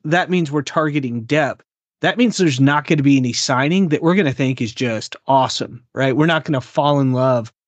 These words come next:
with any of these picks or signings outside of maybe a striker, a D P striker or winger that we all want. So by and large, our, our signings are just gonna be kind of mid because that's the roster area we need to reinforce.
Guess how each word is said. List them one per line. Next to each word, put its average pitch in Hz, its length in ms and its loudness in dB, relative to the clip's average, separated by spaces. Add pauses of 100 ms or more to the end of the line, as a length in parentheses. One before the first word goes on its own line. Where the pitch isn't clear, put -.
(180)
with 139 200 2
any 160 240 6
of 131 60 0
these 131 180 2
picks - 520 -4
or 123 60 -4
signings 123 600 0 (680)
outside 175 480 0
of 131 100 -2
maybe 135 460 2
a 131 80 -4
striker, 117 720 -4
a 131 100 -2
D 135 160 2
P 135 140 0
striker 123 600 -2
or 117 180 0
winger 117 380 0
that 123 160 -4
we 127 100 0
all 117 160 0
want. 139 300 2 (400)
So 156 180 2
by 156 300 2
and 160 120 4
large, 135 460 0
our, 123 580 -2 (640)
our 139 80 0
signings 165 500 0
are 147 80 0
just 151 200 -4
gonna 170 140 0
be 170 100 -2
kind 156 360 0
of 139 180 0
mid 165 400 2
because 170 480 0
that's 175 440 -2
the 185 300 2
roster 165 640 0
area 131 320 2
we 135 120 4
need 143 220 4
to 151 60 0
reinforce. 147 760 2